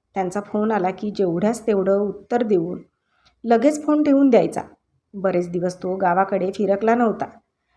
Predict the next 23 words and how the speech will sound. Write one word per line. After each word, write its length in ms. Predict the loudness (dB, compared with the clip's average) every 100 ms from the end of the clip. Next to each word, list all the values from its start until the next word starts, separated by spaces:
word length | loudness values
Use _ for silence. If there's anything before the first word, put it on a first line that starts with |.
| _
त्याच्या 220 | 0 6 6
आईवडिलांना 680 | 8 4 4 4 4 6
वाटले 520 | 6 4 2 2 2 2
रागात 300 | 2 2 0
आहे. 260 | -2 -4 -10 _ _ _ _ _ _ _ -2
होईल 220 | 0 2
काही 200 | 4 4
दिवसांनी 460 | 4 2 2 2
ठीक, 220 | 0 -4 -6 -14 _
त्यांनीही 500 | -2 0 2 2 2
दुर्लक्ष 460 | 0 -2 -2 -4 -6
केले. 240 | -8 -10 -12 _ _ _ _ _ _ _ _ _ _ _ -2
रियाला 420 | 4 6 6 4 0
सुट्टी 340 | -4 0 2
असल्याने 420 | 4 4 2 2
ती 140 | 2 2
आज 200 | 2 2
घरीच 300 | 0 0 -4
होती. 360 | -6 -10 -16 _ _ _
पिऊल 240 | -2 -2 0
हॉलमध्ये 520 | 2 2 2 0 0
बसून 340 | -2 -4 -6 -4
खेळत 240 | -4